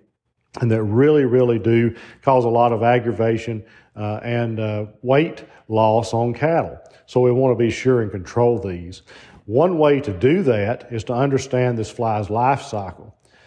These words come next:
You know, many people say, "Well, my neighbor doesn't do anything for flies, so why should I?"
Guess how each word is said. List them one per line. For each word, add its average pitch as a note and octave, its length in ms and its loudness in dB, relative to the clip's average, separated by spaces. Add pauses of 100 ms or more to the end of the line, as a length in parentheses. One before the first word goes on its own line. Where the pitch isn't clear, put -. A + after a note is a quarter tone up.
(140)
You C#3+ 60 0
know, C3+ 100 2
many D#3 220 2
people C#3 320 0
say, B2+ 240 2
"Well, A#2+ 120 -2
my A#2+ 140 -2
neighbor C3 380 0
doesn't A#2+ 340 -2
do B2 140 0
anything B2 600 -4
for A2+ 400 -4 (200)
flies, B2+ 500 2
so A#2 180 0
why A#2 460 0
should A#2+ 240 -4
I?" B2 320 0